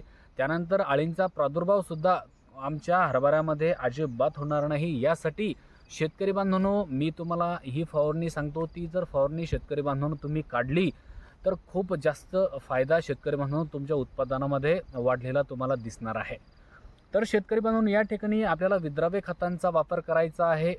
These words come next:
आता या अवस्थेमध्ये विद्राव्य खतांचाच वापर आपल्याला का करायचा आहे, हे सुद्धा समजून घ्या.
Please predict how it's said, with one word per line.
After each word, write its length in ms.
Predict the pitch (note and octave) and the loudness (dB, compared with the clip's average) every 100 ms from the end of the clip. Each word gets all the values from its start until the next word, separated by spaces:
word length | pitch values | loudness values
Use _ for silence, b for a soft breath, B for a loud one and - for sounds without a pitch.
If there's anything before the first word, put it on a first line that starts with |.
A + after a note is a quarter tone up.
| B2+ | -4
आता 240 | C3+ F3 | -2 0
या 260 | C#3 D#3+ E3+ | 2 2 4
अवस्थेमध्ये 520 | E3 E3 F3 F3+ F3 | 4 2 -2 -2 -2
विद्राव्य 440 | C#3 C3 D#3 E3+ F3 | -2 2 2 2 -4
खतांचाच 600 | C3+ - D3+ D#3 - G3 | -8 -4 -4 -2 -2 0
वापर 260 | G3 F3+ F3 | 0 0 2
आपल्याला 260 | E3 E3 D#3+ | 2 2 0
का 140 | D3+ D3 | 0 0
करायचा 520 | D3 C#3+ C#3+ D3 D3 | 2 2 0 -2 0
आहे, 220 | C#3+ E3 | 0 -2
हे 200 | C#3 D#3+ | -2 -2
सुद्धा 340 | D3+ B2 C#3 | -4 -2 0
समजून 420 | D#3 A#2+ B2 B2+ A#2 | 0 0 0 0 0
घ्या. 140 | G#2 | -4